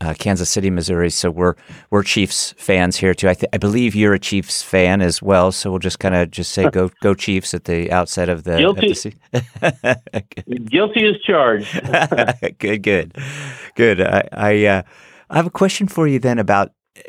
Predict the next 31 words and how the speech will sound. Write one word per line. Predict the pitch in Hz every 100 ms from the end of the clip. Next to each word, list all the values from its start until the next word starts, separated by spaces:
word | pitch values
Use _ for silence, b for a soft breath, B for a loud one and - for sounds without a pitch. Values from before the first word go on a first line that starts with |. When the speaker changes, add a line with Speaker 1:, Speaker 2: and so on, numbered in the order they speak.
| 95
Speaker 1:
'cause | - 135
you |
kinda | 190 202
refer | 151 120 123
to | 123
this | 107 98
about, | 101 101 95 92 _ _ -
you | 76
know, | 104 95 92
how | - 110 107 107 104
insects, | - 110 110 113 104 - - B B B B _ _ _ -
y-, | - 92
you | 127 135
know, | 127
really | 127 165 151 135 123 - -
are, | 135 135 131 127
are, | 131 123
are | 127 127
a | 117
fundamental | 120 165 156 131
part | - 143 156
of |
our | 98
environment | 85 85 87 85 85
and, | 85 87 -
and | 92 85 76 _ _
ecosystems. | 107 98 98 101 - 95 123
Maybe, | 139 170 -
maybe | - 202
tell | - 180
us | 156 -